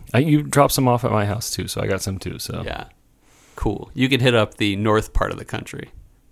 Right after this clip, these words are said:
Speaker 1: The, <laughs> the northern country.
Speaker 2: Yeah, and I'll hit up the southern country.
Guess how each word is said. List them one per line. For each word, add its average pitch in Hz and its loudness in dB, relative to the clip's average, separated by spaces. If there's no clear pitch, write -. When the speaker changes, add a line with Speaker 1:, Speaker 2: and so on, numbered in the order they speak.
Speaker 1:
The, 120 4
<laughs> - -10
the 127 6
northern 104 4
country. 87 -8
Speaker 2:
Yeah, 104 2
and 127 0
I'll 123 4
hit 113 4
up 98 -2
the - -10
southern - -2
country. - -4